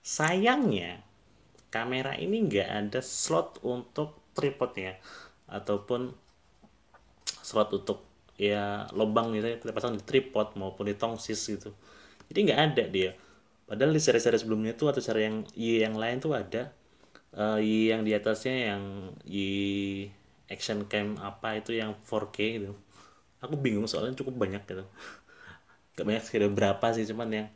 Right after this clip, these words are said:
intinya harganya lebih mahal dari ini tuh ada. Bahkan yang seri terpendahulunya tuh ada. Jadi sekarang kalau mau dipasang di tripod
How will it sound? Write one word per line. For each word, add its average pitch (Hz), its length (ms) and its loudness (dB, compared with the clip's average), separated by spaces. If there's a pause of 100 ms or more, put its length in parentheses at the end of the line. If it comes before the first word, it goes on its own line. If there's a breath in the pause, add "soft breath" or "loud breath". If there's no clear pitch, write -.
(400)
intinya 131 280 2
harganya 131 220 6
lebih 123 80 2
mahal 107 260 4
dari 101 220 2
ini 131 60 -2
tuh - 160 -4
ada. 95 340 -2 (340 loud breath)
Bahkan 107 320 2
yang 190 60 -2
seri 160 220 4
terpendahulunya 143 760 2
tuh - 140 -4
ada. 147 260 0
Jadi - 240 2
sekarang 156 320 0 (560 loud breath)
kalau 120 280 -4
mau 123 200 2
dipasang 120 400 -4
di 113 160 -6
tripod - 560 -4